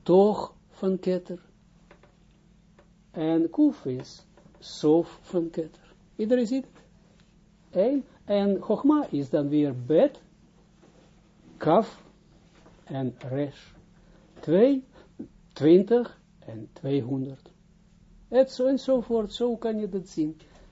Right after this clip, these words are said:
Dus als we die dingen, als je leert de Kabbalah, en ken je goed de sferot, en niets anders is er gegeven aan de mensheid dan die sferot en de krachten van de sferot.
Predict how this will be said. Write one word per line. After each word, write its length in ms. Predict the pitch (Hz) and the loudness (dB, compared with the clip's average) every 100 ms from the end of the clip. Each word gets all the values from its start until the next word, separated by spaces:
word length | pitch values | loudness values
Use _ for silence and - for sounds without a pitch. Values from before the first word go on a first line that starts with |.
| - | -16
Dus 180 | 160 - | -14 -4
als 260 | 247 262 - | -2 -2 -4
we 180 | 214 | -6
die 160 | 190 196 | -6 -4
dingen, 440 | 190 208 196 185 - _ _ _ _ _ - - _ | -2 -2 -2 -4 -10 _ _ _ _ _ -20 -20 _
als 220 | - 185 - | -10 -8 -4
je 80 | |
leert 280 | 196 254 220 | -2 -2 -2
de 100 | 160 | -4
Kabbalah, 560 | 151 135 127 123 - - - _ _ _ - _ _ _ _ - - | -6 -6 -8 -10 -12 -20 -20 _ _ _ -20 _ _ _ _ -20 -20
en 400 | - 170 170 160 - - - | -8 -2 0 0 -2 -18 -16
ken 240 | - 214 214 | -2 0 0
je 100 | 196 | -2
goed 340 | - 202 165 | -4 -6 -2
de 280 | 160 160 151 - | 0 0 -2 -10
sferot, 640 | - - 170 160 139 135 | -20 -6 -2 0 -2 -4
en 140 | 143 | -4
niets 280 | 165 214 - | -2 -4 -4
anders 480 | 208 208 196 190 - | -2 -2 -4 -6 -2
is 180 | 165 151 | -4 -2
er 160 | 160 - - - _ _ _ _ | -8 -10 -20 -20 _ _ _ _
gegeven 680 | - 160 - 160 156 147 143 | -8 -6 0 2 2 0 -2
aan 100 | 143 | -2
de 80 | 139 | -4
mensheid 580 | 143 139 131 131 143 | -6 -6 -10 -10 -6
dan 200 | 190 190 | -2 -2
die 160 | 160 165 | -2 -4
sferot 640 | 165 - 165 170 185 185 | -6 -6 -4 -2 -2 -2
en 100 | 147 | -6
de 100 | 135 | -8
krachten 420 | - 165 175 - | -6 -4 -4 -10
van 160 | 139 139 | -14 -12
de 80 | 131 | -14
sferot. 540 | - 135 123 - _ | -18 -20 -20 -20 _